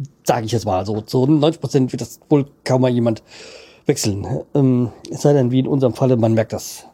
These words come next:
dass da fremd benutzt worden ist. Naja. Aber ein ledig-, leidiges Thema, auf das ich nicht wieder eingehen möchte.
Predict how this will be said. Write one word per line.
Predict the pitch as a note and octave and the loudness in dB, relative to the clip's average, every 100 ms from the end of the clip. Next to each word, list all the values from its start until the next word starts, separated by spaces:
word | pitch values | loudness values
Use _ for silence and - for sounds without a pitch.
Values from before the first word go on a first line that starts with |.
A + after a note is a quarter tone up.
| - | -10
dass | A2 - | -8 -4
da | A2+ G2 F#2+ - - _ _ _ _ _ _ - | -4 -4 -8 -14 -20 _ _ _ _ _ _ -2
fremd | C#3+ B2 | 0 0
benutzt | A#2+ A2 - | 0 -2 0
worden | G2+ F#2 | -2 -2
ist. | - - - - A2+ G2+ G2 - - - - | -4 -10 -10 -12 -14 -14 -14 -16 -20 -20 -8
Naja. | - C3+ - - _ _ _ _ - - - - - - _ _ _ _ | -2 0 -2 -8 _ _ _ _ -20 -18 -18 -20 -20 -20 _ _ _ _
Aber | - D3+ C#3 | 0 2 2
ein | C3+ | 2
ledig-, | D3+ C#3+ C3+ | 2 2 2
leidiges | C#3 C#3 B2 | 2 0 0
Thema, | C#3+ C3+ | 0 2
auf | A#2 | 0
das | - A#2+ | -2 -4
ich | B2+ | -4
nicht | B2+ - - | -6 -6 -6
wieder | B2+ A#2 - | -4 -4 0
eingehen | D3 D3+ B2+ A#2 | 2 4 2 0
möchte. | A2 - G#2 | -2 -4 -6